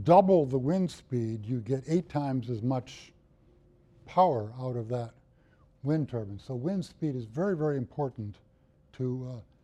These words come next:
the action of a wind turbine. There's also this egg beater type.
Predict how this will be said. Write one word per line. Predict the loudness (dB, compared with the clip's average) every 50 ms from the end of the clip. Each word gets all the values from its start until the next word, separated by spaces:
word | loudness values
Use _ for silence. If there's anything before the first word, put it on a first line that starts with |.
| _ _ _ _ _ _ -8
the | -6 -4 -4
action | -2 -4 -4 -4 -8 -10 -8 -6 -6 -6
of | -6 -8
a | -8 -6
wind | -4 -2 -2 -2 -4
turbine. | -4 -6 -6 -6 -6 -6 -10 -12 -14 -18 _ _ _ _ _ _ _ _ _ _ _ _ _ -20 _ _ -20 -20 -20 -20 -20 -20 -20 -10 0
There's | 4 6 6 8 10
also | 10 12 10 10 8 6 4 6
this | 6 6 4 4 4 4
egg | 6 6 6 6 6
beater | 8 8 8 6 4
type. | 2 2 4 4 4 2